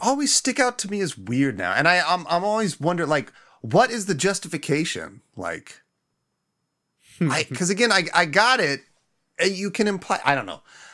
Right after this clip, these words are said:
Speaker 1: I don't wanna harp on it too much, but that was definitely something I felt this time, and I wanted to talk about it. So,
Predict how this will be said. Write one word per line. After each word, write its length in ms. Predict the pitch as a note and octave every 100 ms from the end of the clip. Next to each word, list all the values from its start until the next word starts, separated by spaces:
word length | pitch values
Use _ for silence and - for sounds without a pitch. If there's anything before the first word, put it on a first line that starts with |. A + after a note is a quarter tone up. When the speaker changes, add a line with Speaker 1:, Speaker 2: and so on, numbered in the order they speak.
| -
Speaker 1:
I 100 | - E3
don't 120 | F#3
wanna 140 | F3+
harp 240 | E3 E3 E3+
on 120 | D3
it 80 | B2
too 120 | E3
much, 240 | B2 F#2+ -
but 100 | B2+
that 120 | E3+
was 140 | E3+
definitely 300 | C3+ D#3+ D#3+
something 340 | C#3+ D#3 D3+ D3+
I 80 | D3
felt 280 | - G3+
this 140 | G3 F#3+
time, 280 | G#3 G3 A3+
and 100 | F#3+
I 40 |
wanted 220 | F#3+ F#3+
to 60 | F#3
talk 260 | A3 -
about 260 | - E2 -
it. 120 | -
So, 280 | - - C#2+